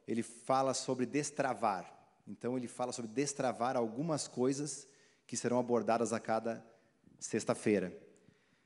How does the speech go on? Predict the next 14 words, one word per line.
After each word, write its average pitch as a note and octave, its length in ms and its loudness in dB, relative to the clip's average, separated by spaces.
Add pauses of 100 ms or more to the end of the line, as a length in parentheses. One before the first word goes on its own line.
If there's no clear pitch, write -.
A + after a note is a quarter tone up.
(920)
E C3+ 80 8
a D3 60 8
primeira F3+ 340 8
coisa D#3+ 300 6
que C#3 80 2
a - 20 8
gente B2+ 80 0
tem C3+ 80 4
que - 60 -2
saber B2+ 180 6
pra A#2+ 160 4
destravar C3+ 720 4
é, A2 140 4
destravar B2 560 2